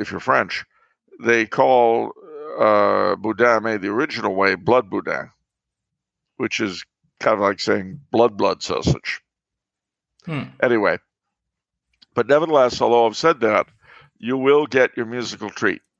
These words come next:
Speaker 1: You ready?
Speaker 2: Ready.
Speaker 1: Oh, I wish I was an Oscar Mayer, uh,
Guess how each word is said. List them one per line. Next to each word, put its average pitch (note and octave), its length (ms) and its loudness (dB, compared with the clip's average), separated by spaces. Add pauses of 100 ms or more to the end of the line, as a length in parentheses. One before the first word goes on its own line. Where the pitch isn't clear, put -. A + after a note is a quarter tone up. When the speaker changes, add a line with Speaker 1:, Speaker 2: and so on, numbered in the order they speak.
Speaker 1:
You F#2+ 80 -6
ready? D#3 280 2 (380)
Speaker 2:
Ready. A#2+ 460 -2 (960)
Speaker 1:
Oh, F2+ 280 -4
I A#2 60 2
wish D#3 360 0
I D#3+ 80 4
was D#3 380 4
an D#3 100 2
Oscar D#3 440 2
Mayer, D3+ 680 2
uh, A#2+ 360 -2